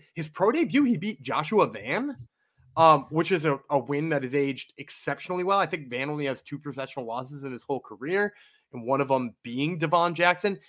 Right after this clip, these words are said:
And in that fight, you know, the thing about Joshua Van that we all love, and it, it's been true since he was an amateur, is he's just got a motor on him that's incredible.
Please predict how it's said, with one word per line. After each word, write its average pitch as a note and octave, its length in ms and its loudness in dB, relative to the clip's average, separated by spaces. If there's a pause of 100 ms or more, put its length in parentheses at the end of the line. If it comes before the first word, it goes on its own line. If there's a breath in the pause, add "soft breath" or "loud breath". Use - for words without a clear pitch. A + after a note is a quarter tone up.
(160 soft breath)
And D3+ 120 0
in G#3+ 100 4
that A#3 200 4
fight, G#3+ 380 4 (360)
you G#3 60 0
know, A#2+ 200 2 (280)
the D3 100 2
thing D3+ 220 4
about C3+ 220 4
Joshua B2+ 280 0
Van A2+ 220 -4
that C3 100 -2
we A#2 120 -6
all G#2 240 -6
love, A2 280 -6
and A#2+ 140 -2
it, G2+ 100 -14
it's - 160 -12
been A#2 160 -8
true B2 320 2
since B2 220 -12
he B2 80 -8
was G#2+ 160 -10
an G#2+ 140 -12
amateur, D3 400 0
is G#2+ 100 -8
he's B2 160 -10
just B2 160 -6
got B2+ 140 4
a A2 40 -6
motor C3+ 440 4
on A#2+ 160 2
him B2 160 0
that's G#2+ 180 -6
incredible. C#3+ 720 2